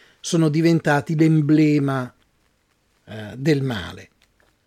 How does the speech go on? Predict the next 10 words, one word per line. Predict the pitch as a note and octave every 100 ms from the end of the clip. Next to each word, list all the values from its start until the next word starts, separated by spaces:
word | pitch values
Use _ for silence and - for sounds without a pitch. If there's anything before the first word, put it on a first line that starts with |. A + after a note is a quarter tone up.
| _ _ _ _ _ _ _
Quando | - A#3+ F#3+
invece | C#4 C#4 C#4+ G#3
c'è | -
un | G3+ F#3+
tema | - A#3+ C4 C4 - _ _ _
che | - C#3
andrebbe | C#3 D3 C3+
chiarito. | - G#3 C4 G3+ G2 G2 _ _ _ _ _ _ _ _ _ _ _ _ _ _ _ _ _ -
No, | F#3+ G#3+ A3 - _ _
allora, | F#3 D3+ A#2 -